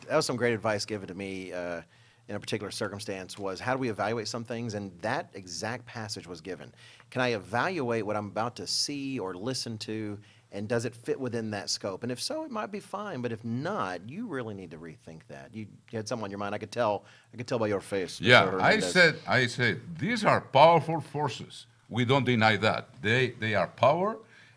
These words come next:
Speaker 2: and they are willing to, to give some of that power to people that invoke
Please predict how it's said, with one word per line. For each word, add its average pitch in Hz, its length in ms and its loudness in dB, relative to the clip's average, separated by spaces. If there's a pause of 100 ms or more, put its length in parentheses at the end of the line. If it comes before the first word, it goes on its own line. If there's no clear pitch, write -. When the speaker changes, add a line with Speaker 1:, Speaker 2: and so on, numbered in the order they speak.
Speaker 2:
and 98 180 0
they 113 80 4
are 117 180 6
willing 147 460 0
to, 151 420 -2 (800)
to 110 120 -2
give 135 460 0
some 165 300 2
of 151 100 4
that 113 220 2
power 127 320 2
to 120 160 -6
people 123 280 -4
that 107 120 2
invoke 101 580 0